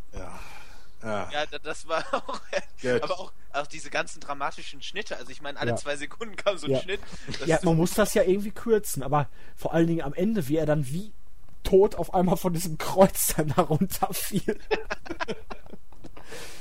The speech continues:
Speaker 2: Boah, also das
Speaker 1: Ja.
Speaker 2: muss man sich angucken. Also sowas würde ich gerne öfter sehen.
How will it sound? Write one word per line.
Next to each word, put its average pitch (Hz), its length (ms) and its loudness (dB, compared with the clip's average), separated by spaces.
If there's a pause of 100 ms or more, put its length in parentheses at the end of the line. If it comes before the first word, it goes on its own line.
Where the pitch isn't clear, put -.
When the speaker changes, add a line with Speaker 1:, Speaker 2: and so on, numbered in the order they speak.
(1040)
Speaker 2:
Boah, 131 280 2
also 139 140 -4
das 143 220 -4
Speaker 1:
Ja. 101 60 -4
Speaker 2:
muss 92 140 -4
man - 100 -6
sich 120 200 -8
angucken. 131 400 -6
Also 127 260 -6
sowas - 320 -4
würde 185 180 0
ich - 280 -4
gerne 208 200 0
öfter 143 360 0
sehen. - 260 -2